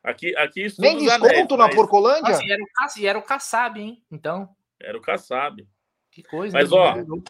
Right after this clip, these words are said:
Speaker 3: O anel.
Speaker 1: vamos retomar vários assuntos ainda que, que, que tá engavetado, inclusive a, a quadra ali pra fazer um calçadão, quem sabe,
Speaker 3: Ô,
Speaker 1: né?
Speaker 3: cara, mas posso falar uma verd-, posso falar uma, uma coisa sobre isso aí, ô, João?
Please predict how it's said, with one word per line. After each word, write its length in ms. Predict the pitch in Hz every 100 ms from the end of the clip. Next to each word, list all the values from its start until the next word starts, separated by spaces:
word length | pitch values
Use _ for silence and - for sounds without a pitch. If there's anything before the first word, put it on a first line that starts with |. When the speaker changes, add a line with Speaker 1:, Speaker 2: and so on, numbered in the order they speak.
| _ - _ _
Speaker 3:
O 100 | -
anel. 160 | 135 127
Speaker 1:
vamos 180 | 139 185
retomar 480 | 196 208 190 190 151
vários 320 | 196 226 214
assuntos 600 | 214 - 180 190 160 156
ainda 280 | 160 165 160
que, 540 | - 156 156 156 131 -
que, 200 | 143 135
que 120 | 139
tá 300 | - 120 -
engavetado, 580 | - 127 139 - 131 143
inclusive 680 | 131 139 120 127 143 156 156
a, 720 | 151 151 165 156 123 123 -
a 140 | - 127
quadra 500 | _ 135 147 131 127
ali 240 | 117 135
pra 240 | - 143
fazer 300 | 131 139 123
um 100 | 135
calçadão, 580 | 131 139 - 139 127 120
quem 200 | 120 147
sabe, 360 | - 110 101 95
Speaker 3:
Ô, 40 |
Speaker 1:
né? 80 | 113
Speaker 3:
cara, 200 | 262 208
mas 160 | 180 175
posso 240 | - -
falar 200 | 220 202
uma 80 | 170
verd-, 260 | 165 151
posso 200 | - 202
falar 500 | 220 196 175 165 151
uma, 720 | 120 147 143 139 131 123 120 127
uma 160 | 131
coisa 180 | 127 135
sobre 180 | 139 123
isso 140 | -
aí, 220 | 139 175
ô, 160 | 156 135
João? 340 | 120 120 107